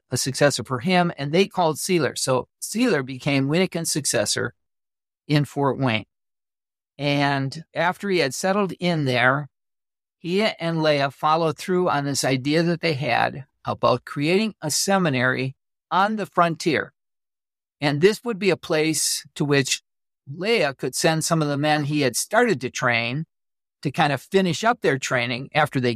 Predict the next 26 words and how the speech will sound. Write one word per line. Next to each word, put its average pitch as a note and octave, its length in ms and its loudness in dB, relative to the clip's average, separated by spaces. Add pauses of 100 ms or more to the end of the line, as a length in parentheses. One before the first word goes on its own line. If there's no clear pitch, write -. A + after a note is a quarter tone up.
got D3 280 2
here B2 260 -2
and A#2 100 -4
were G#2 120 -6
kind A#2+ 180 -8
of G#2+ 80 -12
become A2+ 240 -4
familiar C#3 500 0
with A#2 200 -4
the A2+ 80 -4
surroundings B2+ 580 0
and G#2+ 120 -10
the A2+ 60 -12
setting, D#3 400 -2
as G3 160 -2
well A#3+ 200 2
as C#3 100 -4
to D3 120 -8
recruit C#3+ 460 0
men C#3 280 0 (600)
here G3+ 300 0
in D#3+ 200 -4
America D3+ 600 -2 (280)
from C3 180 0
the B2 80 0
frontier. B2 460 -4